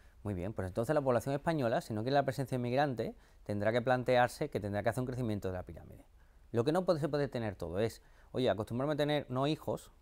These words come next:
o tengo un hijo, o dos, y mucho, eh, que ya mucho, es decir, no ayudar al crecimiento, eh, demográfico y vegetativo del país,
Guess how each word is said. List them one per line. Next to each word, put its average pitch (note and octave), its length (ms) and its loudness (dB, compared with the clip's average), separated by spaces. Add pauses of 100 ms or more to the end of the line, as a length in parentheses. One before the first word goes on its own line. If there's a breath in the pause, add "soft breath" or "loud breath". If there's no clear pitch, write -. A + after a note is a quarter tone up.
(200)
o C3 160 8
tengo A#2+ 220 2
un A#2+ 80 2
hijo, C#3 240 0
o B2+ 140 6
dos, D#3+ 280 8
y G#2+ 80 2
mucho, C3+ 520 -2
eh, F#2+ 160 -4
que G#2 140 -6
ya A#2 120 2
mucho, C#3+ 380 -2 (160 loud breath)
es - 60 -20
decir, A2 200 -2
no A#2+ 200 6
ayudar D#3 340 8
al C#3+ 100 8
crecimiento, A2+ 720 0 (300 loud breath)
eh, G#2 320 0
demográfico G#2 480 4
y C#3+ 40 4
vegetativo B2 640 0
del F#2+ 280 -4
país, D#3+ 380 8